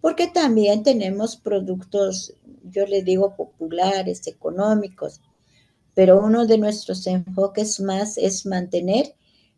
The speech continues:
eh, pues, esa identidad cultural a través de los tintes, a través de las iconografías, porque, pues, es parte de nuestras raíces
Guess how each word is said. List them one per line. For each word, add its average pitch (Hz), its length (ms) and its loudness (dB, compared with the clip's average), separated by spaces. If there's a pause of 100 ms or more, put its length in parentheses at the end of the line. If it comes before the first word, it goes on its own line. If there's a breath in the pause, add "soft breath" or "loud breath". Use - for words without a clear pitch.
eh, 175 840 -2
pues, 190 220 0
esa 285 260 6
identidad 226 840 2 (100)
cultural 214 720 -2
a 202 120 -4
través 175 320 -2
de 165 100 -4
los 160 260 -8
tintes, 202 560 -2
a 175 100 -8
través 165 320 -6
de 165 80 -8
las 160 260 -6
iconografías, 160 960 -2 (560 loud breath)
porque, 160 720 0
pues, 185 200 2
es 262 200 2
parte 220 420 0
de 185 120 2
nuestras 170 500 -6
raíces 165 640 -4